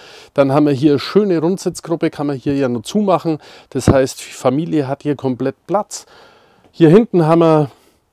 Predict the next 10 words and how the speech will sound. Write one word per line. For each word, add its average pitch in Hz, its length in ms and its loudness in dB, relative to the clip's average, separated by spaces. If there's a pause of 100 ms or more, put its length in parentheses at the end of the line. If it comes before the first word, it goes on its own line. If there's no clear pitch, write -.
(180)
ja, 131 260 2 (680)
Bett - 380 -2
und 143 200 -2
so 123 140 -10
weiter. 139 380 -2
Also 117 160 -6 (100)
echt 135 320 -4
ein 123 120 -12
tolles 123 320 -8
Auto. 92 360 -12